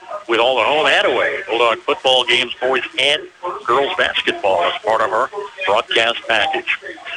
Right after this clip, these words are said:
Reminding you, tune for Tony Tremble, our guest on the Coach's Corner Friday evening. There's about five thirty on K N D Y.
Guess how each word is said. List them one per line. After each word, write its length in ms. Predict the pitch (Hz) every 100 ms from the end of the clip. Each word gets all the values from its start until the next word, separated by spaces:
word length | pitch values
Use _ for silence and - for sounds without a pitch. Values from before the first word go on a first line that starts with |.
| -
Reminding 460 | 127 139 143 180 135
you, 100 | 117
tune 240 | - 143
for 100 | -
Tony 300 | 127 143 143
Tremble, 340 | - 147 175 123
our 80 | 107
guest 260 | 135 113
on 80 | 127
the 80 | 113
Coach's 400 | 131 135 123 -
Corner 340 | 127 127 170 135
Friday 320 | 110 110 104 95
evening. 360 | - 156 120 120
There's 280 | 110 120 113
about 280 | 143 190 -
five 340 | 98 90 90
thirty 360 | - 139 143 120
on 120 | 104
K 220 | - 117
N 60 | 113
D 100 | 110
Y. 260 | 110 156